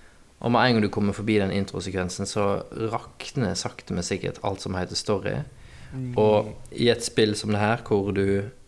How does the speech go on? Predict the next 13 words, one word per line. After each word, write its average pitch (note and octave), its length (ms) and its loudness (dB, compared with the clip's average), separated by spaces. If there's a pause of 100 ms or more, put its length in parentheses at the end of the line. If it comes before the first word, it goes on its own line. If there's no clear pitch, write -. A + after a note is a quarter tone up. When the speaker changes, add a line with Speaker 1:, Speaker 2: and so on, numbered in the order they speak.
Speaker 1:
bygger G#2+ 580 2
kar-, G2 300 0
du G#2+ 80 0
går A#2 140 2
opp B2 120 0
i A#2 40 2
level, A2+ 480 4 (480)
får G2 280 -2
bedre G#2+ 280 4
utstyr, G2+ 460 2 (120)
bedre G2+ 680 2
spells, G#2 480 0
abilities, G2 680 0